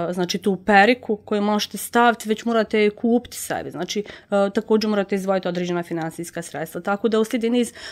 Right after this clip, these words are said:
onda uslijed kemoterapije morate koristiti određene suplemente koji će podizati vaš imunni sistem. Znači,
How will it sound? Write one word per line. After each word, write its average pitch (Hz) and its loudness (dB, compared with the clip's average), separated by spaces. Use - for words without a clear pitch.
onda 233 6
uslijed 233 2
kemoterapije 247 2
morate 226 2
koristiti 233 0
određene 220 0
suplemente 226 2
koji 208 0
će 208 -4
podizati 214 0
vaš 190 0
imunni 185 2
sistem. - -2
Znači, 175 -8